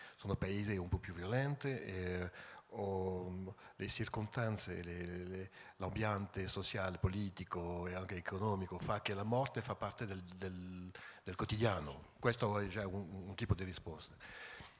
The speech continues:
Dopo, ehm, quello che è molto differente, eh, in la Mongolia è il sciamanismo. Il sciamanismo non è una religione, eh, non è, non è una filosofia, è un pensamento. Allora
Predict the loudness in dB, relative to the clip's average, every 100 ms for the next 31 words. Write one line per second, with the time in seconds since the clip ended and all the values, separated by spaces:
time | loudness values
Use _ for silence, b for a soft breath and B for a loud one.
0 | B -14 4 6 10 10 10 2 -6 2
1 | 6 6 6 4 2 -2 -4 -12 -20 -20
2 | _ _ -20 _ -20 -20 B B -18 2
3 | 8 8 10 8 6 2 2 6 6 6
4 | 2 2 2 4 2 0 -6 -8 -8 -10
5 | -16 -8 -4 -2 -2 -4 -4 -8 -8 -6
6 | -2 0 2 2 2 0 0 -2 0 -2
7 | -2 -4 -4 -8 -8 -6 -4 0 0 0
8 | 4 6 6 4 4 2 2 2 2 0
9 | -2 -2 -4 -4 -6 -10 -14 B B B
10 | B B -8 -2 2 2 2 0 0 2
11 | 2 0 -2 -2 -4 -6 -6 -4 -2 4
12 | 6 6 0 2 2 0 -4 -8 -10 -18
13 | B B B -2 4 4 4